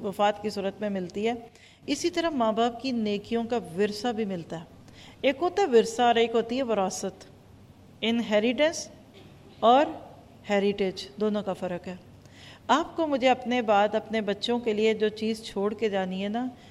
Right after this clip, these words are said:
वो विरसा नहीं छोड़ना। दुनिया में दे जाइए,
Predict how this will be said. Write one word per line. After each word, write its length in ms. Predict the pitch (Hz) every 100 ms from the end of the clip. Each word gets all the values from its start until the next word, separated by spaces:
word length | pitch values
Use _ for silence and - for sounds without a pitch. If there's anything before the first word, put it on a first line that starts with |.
| - 214
वो 100 | 208
विरसा 440 | 185 202 - 247
नहीं 160 | 262 254
छोड़ना। 440 | 196 170 165 165 - - - - -
दुनिया 280 | 233 247 262
में 140 | 254
दे 160 | 220 214
जाइए, 420 | 208 196 180 180